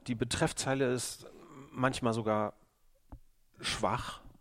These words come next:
<laughs> Und wenn man die Mail aufmacht, stellt man fest, da verbirgt sich dann doch eine interessante Geschichte.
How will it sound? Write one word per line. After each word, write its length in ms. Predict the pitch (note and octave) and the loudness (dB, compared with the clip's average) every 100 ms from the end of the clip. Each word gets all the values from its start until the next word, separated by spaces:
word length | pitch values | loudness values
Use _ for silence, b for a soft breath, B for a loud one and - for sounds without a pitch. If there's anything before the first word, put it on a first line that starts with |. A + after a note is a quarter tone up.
| _ | _
<laughs> 300 | - - - | -8 -2 4
Und 260 | E3+ D3 - | 6 6 6
wenn 120 | C#3+ B2+ | 6 8
man 140 | G#2+ | 4
die 100 | A2 | 2
Mail 300 | G#2+ A2 G2+ | 2 2 2
aufmacht, 480 | - G#2 - F2+ - | 2 0 0 -4 -4
stellt 260 | - G2 | -4 -2
man 140 | G2 F#2+ | -4 -6
fest, 340 | - G2 - B B B B B - | -4 -4 -6 B B B B B -6
da 140 | F#2+ | -4
verbirgt 420 | F2+ F#2+ - G2+ - | -2 -4 -4 -6 -8
sich 140 | F#2 | -8
dann 160 | E2 F2 | -6 -6
doch 180 | F2+ | -6
eine 80 | F#2+ | -6
interessante 480 | F#2 G2 - F2+ F2+ | -8 -8 -8 -6 -6
Geschichte. 520 | F2 - G#2 - D#2+ | -6 -6 -8 -8 -8